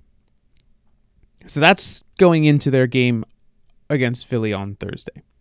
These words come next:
Let's talk queer, very quickly about that Nani penalty in the seventy-sixth minute.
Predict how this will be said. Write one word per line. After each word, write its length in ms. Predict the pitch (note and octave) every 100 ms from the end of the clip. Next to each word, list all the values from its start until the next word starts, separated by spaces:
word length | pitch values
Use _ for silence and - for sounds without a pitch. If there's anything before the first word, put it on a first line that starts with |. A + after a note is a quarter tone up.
| - _ _ _ _ _ _ _
Let's 160 | F3+ E3+
talk 240 | A3+ G3+
queer, 460 | - G#3+ G#3+ G#3+ G3
very 200 | F#3+ A3
quickly 380 | F3 G3 F3 D3
about 240 | B2+ B2
that 100 | B2
Nani 320 | G#2+ A#2+ A2+ G#2+
penalty 560 | A#2+ A2+ A2 A#2+ A#2 - _ -
in 180 | B2
the 80 | A2+
seventy-sixth 680 | - A2+ A2+ A2 - A#2+ -
minute. 240 | A#2+ A#2+